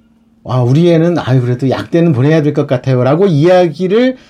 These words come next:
어, 중학교 삼 학년이나 고등학교 일 학년 때 부모님이 이야기를 한다는 경우는요, 거의 팔구십 퍼센트는 의치한약수나 스카이에 못 가는 상황입니다. 처음서부터 어차피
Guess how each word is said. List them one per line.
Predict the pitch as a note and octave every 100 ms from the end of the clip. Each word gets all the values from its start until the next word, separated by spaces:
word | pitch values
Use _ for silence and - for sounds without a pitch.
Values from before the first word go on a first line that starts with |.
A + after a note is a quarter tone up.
| _ _ -
어, | C3 C3+
중학교 | E3 F#3+ F#3+
삼 | F3+ G3
학년이나 | G3+ F#3 F3
고등학교 | - D3 D#3 D3
일 | C3
학년 | C#3+ C#3+ C3+
때 | D#3+
부모님이 | D#3+ C3+ C#3 C#3 F3 G#3+ A3+ _ -
이야기를 | C3 D3 C#3 D3
한다는 | F#3 F3 D#3 D3+ C3+ C#3 - - _ F3+ F3+ A3 G#3+ F3
경우는요, | - C#3 D#3 A#2+ B2+ D#3 E2+ _ - - -
거의 | - G#2+ E3 A3
팔구십 | - A#3 G#3 -
퍼센트는 | F#3+ F#3 F3 E3+ F#3 A#3 A#3 - C3+
의치한약수나 | F3+ E3+ - G3 F#3 F3 F3+ F3 E3 - D#3+ G3 A#3+ A#3+
스카이에 | - - F#3 E3+ E3
못 | B2+ C#3
가는 | C#3+ G#3+ G#3
상황입니다. | D#3 A#2 G2 E2 D#2 - - - -
처음서부터 | A#3+ C#4 C4+ A3+ -
어차피 | E3 F3 G#3+